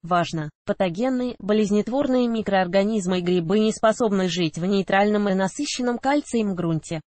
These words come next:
Что касается вредителей, кабачки любят покушать бахчевая тля, которая селится на внутренней стороне листьев и высасывает все соки из куста.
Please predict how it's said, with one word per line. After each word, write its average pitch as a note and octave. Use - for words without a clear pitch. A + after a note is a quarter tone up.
Что -
касается G3
вредителей, F#3
кабачки G#3+
любят F3+
покушать G3
бахчевая F#3
тля, F3+
которая F#3
селится F#3
на F3
внутренней G#3+
стороне F#3
листьев C4
и A#3
высасывает F#3
все A3
соки C4+
из G#3
куста. F#3